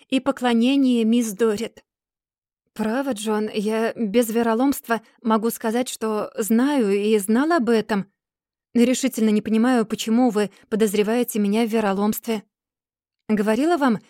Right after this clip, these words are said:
миссис Чевери, ваша матушка, что я был у нее однажды?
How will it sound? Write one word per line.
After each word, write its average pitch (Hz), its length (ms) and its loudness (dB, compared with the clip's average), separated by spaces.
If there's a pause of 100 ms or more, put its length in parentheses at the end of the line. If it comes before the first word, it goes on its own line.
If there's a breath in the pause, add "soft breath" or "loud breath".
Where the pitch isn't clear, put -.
миссис 233 360 0
Чевери, 208 640 -4
ваша 240 280 -4
матушка, 208 440 -4 (160 soft breath)
что - 220 -12
я 214 420 -2
был 277 220 0
у 254 40 2
нее 220 280 2
однажды? 208 500 -4